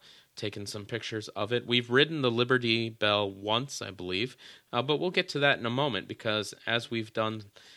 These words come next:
uh, every single time, we are going through this, um, as, as you would enter this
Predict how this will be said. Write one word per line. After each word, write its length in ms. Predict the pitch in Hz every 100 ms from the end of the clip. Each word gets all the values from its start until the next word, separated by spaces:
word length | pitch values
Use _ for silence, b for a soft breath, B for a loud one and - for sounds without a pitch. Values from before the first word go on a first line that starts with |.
| b -
uh, 200 | 101 104
every 220 | 123 131
single 280 | 127 127 110
time, 380 | - 120 107 104
we 160 | 123
are 100 | 117
going 520 | 110 110 120 120 117 113
through 320 | - 123 110
this, 420 | 107 104 - - B B B B _
um, 500 | 107 95 95 95 98 - _ -
as, 300 | 117 - - -
as 240 | 117 -
you 80 | 117
would 260 | 110 110 -
enter 580 | 127 135 - 110 104 b b b b _ 107
this 420 | 104 113 107